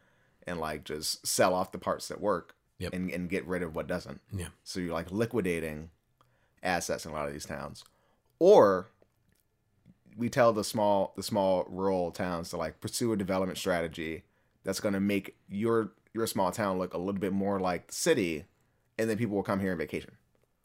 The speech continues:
Speaker 2: Yeah.
Speaker 1: So it's like, rebuild your own downtown
Speaker 2: Mm-hmm.
Speaker 1: and get a Nando's, <laughs> right?
Speaker 2: <laughs>
Speaker 1: And people, and then millennials will come.
Speaker 2: Yes.
Speaker 1: If
Speaker 2: The
Speaker 1: you
Speaker 2: mi-
Speaker 1: build it, they will come and they will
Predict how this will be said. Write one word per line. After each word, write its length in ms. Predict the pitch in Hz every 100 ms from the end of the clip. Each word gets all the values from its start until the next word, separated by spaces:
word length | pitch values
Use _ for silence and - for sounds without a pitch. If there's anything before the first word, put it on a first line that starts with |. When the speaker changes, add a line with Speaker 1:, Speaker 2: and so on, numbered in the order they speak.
| -
Speaker 2:
Yeah. 140 | - -
Speaker 1:
So 100 | 120
it's 80 | 104
like, 140 | 98 - -
rebuild 420 | 139 143 143 120
your 120 | 110 107
own 200 | 139 95
downtown 720 | 80 71 80 67 64 76 92
Speaker 2:
Mm-hmm. 220 | 80 87 85 - _ -
Speaker 1:
and 380 | 98 95 95 98
get 160 | 123 104
a 60 |
Nando's, 800 | 107 147 120 76 120 139 - -
<laughs> 40 | -
right? 240 | 101 123 - - 135
Speaker 2:
<laughs> 280 | - 147 123
Speaker 1:
And 360 | 165 135 131 135
people, 400 | 180 165 156 139
and 140 | 135 139
then 100 | 139
millennials 420 | 135 160 160 139
will 100 | 123
come. 280 | - 147 117 -
Speaker 2:
Yes. 400 | - 120 - -
Speaker 1:
If 140 | 113 151
Speaker 2:
The 40 | 165
Speaker 1:
you 60 |
Speaker 2:
mi- 60 | 139
Speaker 1:
build 240 | 151 180
it, 200 | 202 - -
they 120 | 120
will 140 | 104
come 440 | 98 156 156 175 185 -
and 140 | 117
they 100 | 120
will 320 | 113 104 95